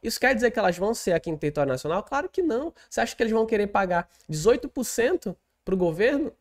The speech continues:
Nada, é melhor deixar no paraíso fiscal e operar à margem da lei aqui no Brasil. A margem da lei mais não, né? Porque agora é legalizado.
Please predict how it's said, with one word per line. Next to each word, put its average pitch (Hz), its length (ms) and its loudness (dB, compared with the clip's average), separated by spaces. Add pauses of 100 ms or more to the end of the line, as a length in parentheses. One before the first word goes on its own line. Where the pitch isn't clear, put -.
(300)
Nada, 415 240 0
é - 40 2
melhor 226 220 4
deixar 269 300 0
no 254 80 -2
paraíso 247 420 0
fiscal 233 420 -2
e 240 80 0
operar 226 380 2
à 226 60 -2
margem 214 320 -2
da 220 120 -2
lei 214 200 -4
aqui 214 180 -8
no 196 80 -4
Brasil. 190 380 -4 (180)
A 180 80 -4
margem 208 260 0
da 202 120 2
lei 208 120 2
mais 254 220 0
não, 220 220 0
né? 180 120 0
Porque 151 300 -4
agora 139 300 2
é - 20 2
legalizado. 139 760 0